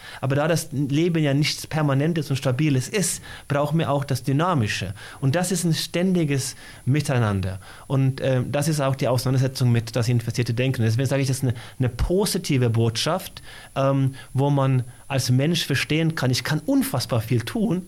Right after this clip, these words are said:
Ich bin hierher hineingeboren, ich habe Möglichkeiten. Ich darf das Leben genießen, insofern, dass ich lernen darf. Ich darf neues, äh, Wissen aneignen. Ich darf die Welt erforschen. Und das geht uns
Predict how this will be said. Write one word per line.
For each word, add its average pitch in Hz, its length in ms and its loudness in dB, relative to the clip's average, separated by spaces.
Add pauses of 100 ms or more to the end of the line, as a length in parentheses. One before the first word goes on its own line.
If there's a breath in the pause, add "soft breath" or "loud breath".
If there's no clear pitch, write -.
(160 loud breath)
Ich - 120 -8
bin 185 160 2
hierher 160 220 4
hineingeboren, 143 680 2
ich 165 140 0
habe 143 160 2
Möglichkeiten. 135 840 0 (220 loud breath)
Ich - 240 -4
darf 180 340 -2
das 147 220 -4
Leben 156 540 2 (200 loud breath)
genießen, 170 440 0
insofern, 143 360 0
dass 143 200 0
ich 127 120 0
lernen 196 280 2
darf. 98 260 -2
Ich - 120 -6
darf 147 280 -2
neues, 147 400 0 (140)
äh, 139 200 2
Wissen 214 280 -2
aneignen. 123 480 0
Ich 117 100 0
darf 139 300 -2
die 131 120 0
Welt 131 200 0
erforschen. 120 600 0 (360 loud breath)
Und 139 240 2 (320 loud breath)
das 175 260 -2
geht 175 240 0
uns 139 380 0